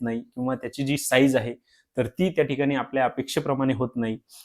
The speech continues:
किंवा त्यांच्या सडांची जी काही साईज असेल तर ती देखील त्या ठिकाणी अतिशय छोटी आपल्याला पाहायला मिळते. मग त्या ठिकाणी आपल्याला त्यांना त्यांची धार काढण्यासाठी सुद्धा अडचणी पाहायला मिळत असतात. मग अशा ठिकाणी आपण आपल्या या कालवडी रेडींच्या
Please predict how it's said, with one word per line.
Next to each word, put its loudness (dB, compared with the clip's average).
किंवा 6
त्यांच्या 2
सडांची 6
जी 2
काही 4
साईज 6
असेल 0
तर -2
ती 0
देखील 4
त्या 2
ठिकाणी 0
अतिशय 0
छोटी 2
आपल्याला 2
पाहायला 0
मिळते. -8
मग 2
त्या 10
ठिकाणी 2
आपल्याला 2
त्यांना -2
त्यांची -2
धार 4
काढण्यासाठी 2
सुद्धा -4
अडचणी 0
पाहायला -4
मिळत -6
असतात. -16
मग 4
अशा 6
ठिकाणी 6
आपण 0
आपल्या 0
या 4
कालवडी 4
रेडींच्या 2